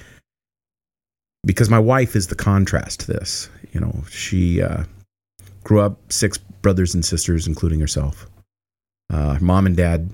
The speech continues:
stayed married until her father passed away well into my wife's adulthood.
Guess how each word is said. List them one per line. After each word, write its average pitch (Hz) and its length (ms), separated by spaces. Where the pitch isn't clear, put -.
stayed 87 320
married 82 300
until 76 260
her 76 120
father 76 260
passed 69 340
away 71 200
well 76 240
into 73 220
my 76 100
wife's 69 260
adulthood. 71 500